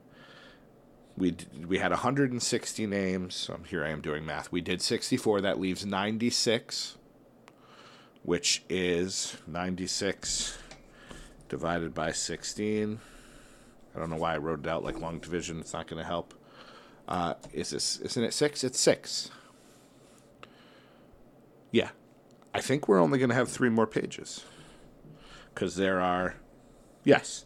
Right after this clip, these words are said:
there are thirty-two names on a page. <laughs> Ha ha. I can do math. There are thirty-two names on a page. There's ninety-six wrestlers left. So that's three more pages, which means we'll finish with eight pages,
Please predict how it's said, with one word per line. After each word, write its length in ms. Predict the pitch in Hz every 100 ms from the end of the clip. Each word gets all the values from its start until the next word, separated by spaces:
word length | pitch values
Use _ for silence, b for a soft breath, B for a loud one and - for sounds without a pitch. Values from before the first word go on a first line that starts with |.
| -
there 120 | 87
are 80 | 85
thirty-two 600 | - 147 151 165 - 151
names 360 | 127 117 113 113
on 140 | 107
a 60 | -
page. 580 | 104 67 67 - - - - -
<laughs> 220 | - -
Ha 140 | -
ha. 280 | 98 110 104 - - - - - - -
I 80 |
can 240 | - 82 80
do 80 | 62
math. 640 | 65 65 - - - -
There 180 | - 107
are 40 | 101
thirty-two 440 | 156 160 151 143
names 280 | 127 113 104
on 120 | 90
a 40 |
page. 340 | - 127 110 110
There's 160 | 92
ninety-six 460 | 95 95 85 87 -
wrestlers 440 | 160 - 135 127
left. 280 | 123 107 - - B B
So 140 | - 95
that's 240 | 92 -
three 260 | - 151 151
more 200 | 147 139
pages, 600 | 127 110 107 107 - - B B B B
which 200 | 98 -
means 220 | 92 90
we'll 100 | 87
finish 380 | - 104 101 -
with 100 | 92 -
eight 240 | 92 110 -
pages, 580 | 110 104 110 110 -